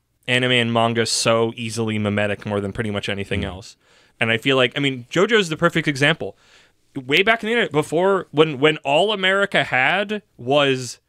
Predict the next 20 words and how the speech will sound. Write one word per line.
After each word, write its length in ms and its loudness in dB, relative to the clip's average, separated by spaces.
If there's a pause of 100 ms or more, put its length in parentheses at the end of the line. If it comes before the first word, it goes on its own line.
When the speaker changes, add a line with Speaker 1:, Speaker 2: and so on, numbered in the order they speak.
(460)
Speaker 1:
oh, 120 2
what? 180 2
I 80 -4
think 220 -4
we 80 0
got 200 2
Stardust 420 0
Crusader 520 2
manga 380 0
tankobons 640 -4
translated, 580 -6
like, 220 -8
back 240 -8
in 60 -6
the 60 -4
nineties 480 -8
or 160 -6
early 160 -8
two 160 -12
thousands. 680 -14